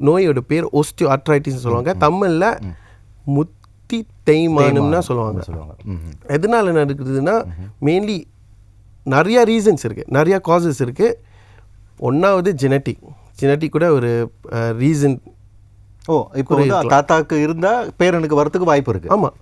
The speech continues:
Speaker 2: ஆ.
Speaker 1: பேரனுக்கு வாய்ப்புகள் உ-, உங்களுக்கு அந்த நோய் கிடைக்கிறது வாய்ப்புகள் உண்டு.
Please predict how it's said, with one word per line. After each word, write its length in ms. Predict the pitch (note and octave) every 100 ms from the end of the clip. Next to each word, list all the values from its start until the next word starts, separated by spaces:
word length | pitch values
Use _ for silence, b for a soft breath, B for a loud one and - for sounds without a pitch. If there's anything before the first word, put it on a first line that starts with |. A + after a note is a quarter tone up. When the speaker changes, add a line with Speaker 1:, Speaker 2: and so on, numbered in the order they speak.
| -
Speaker 2:
ஆ. 120 | B2 F2
Speaker 1:
பேரனுக்கு 360 | F3+ F#3 E3 F3
வாய்ப்புகள் 680 | D#3+ E3 - E3+ G#3 A3+ - - -
உ-, 160 | D3 D#3
உங்களுக்கு 580 | D#3+ D#3+ D#3+ D#3 D3 C3
அந்த 380 | C#3 C3+ C3+ C3+ B B -
நோய் 320 | D3 G#3 G3+
கிடைக்கிறது 400 | E3+ D3 D3+ G#3
வாய்ப்புகள் 440 | D#3+ E3 D#3+ D#3
உண்டு. 340 | E3+ D3 C3